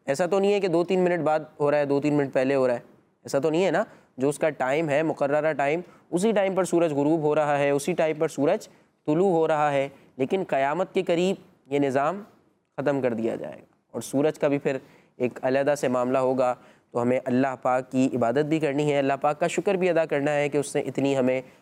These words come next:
اچھی اچھی نعمتیں عطا فرمائی۔ ابھی یوسف بھائی نے ایک بہت پیاری بات کی کہ ہم، آ، رات اور دن کو اگر دیکھیں، دن اور رات کو اگر ہم دیکھیں تو دن اور رات میں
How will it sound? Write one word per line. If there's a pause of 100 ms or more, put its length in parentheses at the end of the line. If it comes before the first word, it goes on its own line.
اچھی
اچھی
نعمتیں
عطا
فرمائی۔
ابھی
یوسف
بھائی
نے
ایک
بہت
پیاری
بات
کی
کہ
ہم، (440)
آ،
رات
اور
دن
کو
اگر
دیکھیں، (1160)
دن
اور
رات
کو
اگر
ہم
دیکھیں (440)
تو
دن
اور
رات
میں